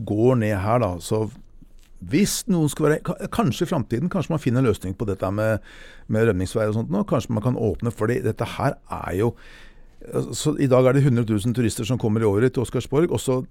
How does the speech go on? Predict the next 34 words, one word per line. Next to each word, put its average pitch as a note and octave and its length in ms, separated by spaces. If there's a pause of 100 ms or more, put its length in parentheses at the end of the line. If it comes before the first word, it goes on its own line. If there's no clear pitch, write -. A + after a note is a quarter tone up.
dette - 220
kan B2+ 160
fint B2 800 (100)
firedobles G2+ 960
hvis - 240
det - 160
her G#2 160
åpner, G#2+ 240
for G2 160
dette - 160
her A#2+ 240
er F2+ 320
så G2+ 160
fascinerende, G#2+ 560
og B2 80
det - 80
er E2+ 160
så, D3 140 (840)
og - 160
så, - 80 (600)
Oscarsborg E3 560
er A2 220
jo B2+ 80
historie, B2 440
men D3 140
det B2 80
er D#3 140
ganske, C#3 260
det C#3 100
begynner C#3 220
å C#3+ 80
bli C#3 160
fjernt E3+ 320
da. A3 140